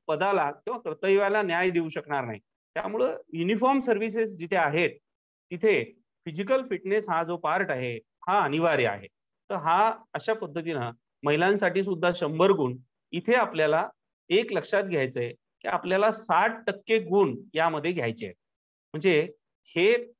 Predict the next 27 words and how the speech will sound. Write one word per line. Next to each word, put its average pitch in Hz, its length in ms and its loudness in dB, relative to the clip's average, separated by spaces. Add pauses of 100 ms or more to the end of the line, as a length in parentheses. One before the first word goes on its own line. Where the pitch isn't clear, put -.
प्लस 233 260 2
असावेत. 139 400 0
म्हणजे 113 260 -8 (220)
इथे 180 240 0
तुम्हाला 180 340 0
शंभरही 190 440 2
पडले 208 240 4
तर 202 160 0
प्रॉब्लेम 185 460 0
नाही, 156 200 -4 (680)
फिजिकल 165 320 0
फिटनेस 185 440 -2
तुमचं 175 240 -2
चांगलं 165 400 2
असेल 156 320 2 (460)
आणि 123 220 -8
चांगलं 147 340 0
तुम्ही 170 220 0
ठेवत 160 340 0
असाल 160 320 0 (440)
तर 143 40 -10
ते 160 160 -6
तुमच्या 170 300 -2
ड्युटीसाठी 170 600 0
पण 220 180 2
चांगलं 202 320 0
आहे. 233 100 -2